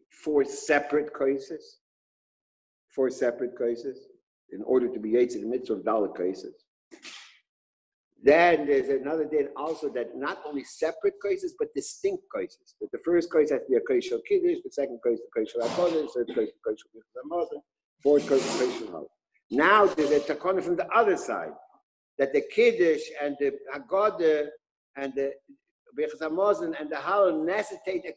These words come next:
kodesh shel bracha, where the kodesh comes for the bracha, not the bracha comes for the kodesh.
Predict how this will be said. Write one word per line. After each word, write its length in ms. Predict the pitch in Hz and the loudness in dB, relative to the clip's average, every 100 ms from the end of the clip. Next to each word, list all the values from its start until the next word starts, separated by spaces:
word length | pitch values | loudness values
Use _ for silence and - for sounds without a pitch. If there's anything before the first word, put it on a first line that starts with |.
| - | -2
kodesh 240 | 185 190 185 | 2 2 0
shel 160 | 170 165 | -8 -4
bracha, 160 | 185 185 - - _ | 2 2 2 -16 _
where 100 | 139 | -6
the 80 | 147 - | -6 -6
kodesh 160 | 196 185 - | -4 -4 -6
comes 140 | 165 - | -14 -12
for 80 | |
the 80 | 156 - | -12 -4
bracha, 140 | 185 180 - | -4 -4 -6
not 140 | 170 - | -6 -6
the 60 | |
bracha 280 | - 165 - - | -6 -8 -10 -18
comes 120 | 143 | -18
for 80 | - | -16
the 80 | 120 - | -18 -10
kodesh. 220 | 110 - | -8 -10